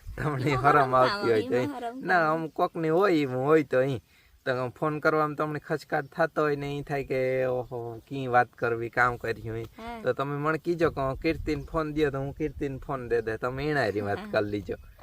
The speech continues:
Speaker 2: એટલે એવું હે, હું આમાં ફોન નંબર મારા મૂકી દે.
Speaker 1: હા.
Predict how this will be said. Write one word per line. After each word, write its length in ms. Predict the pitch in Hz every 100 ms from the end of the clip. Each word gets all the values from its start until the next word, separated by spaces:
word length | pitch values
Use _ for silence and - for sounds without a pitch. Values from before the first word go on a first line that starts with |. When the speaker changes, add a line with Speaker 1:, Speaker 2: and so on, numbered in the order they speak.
| 622 - - - - _ _ _ _ _ _ _ _ -
Speaker 2:
એટલે 140 | 113
એવું 360 | 113 127 131 131
હે, 100 | 147
હું 320 | 135 131 135
આમાં 180 | 131 127
ફોન 220 | - 139
નંબર 360 | 143 139 131 131
મારા 240 | 131 131
મૂકી 280 | 131 151 147
દે. 140 | 117
Speaker 1:
હા. 380 | 135 - 220 214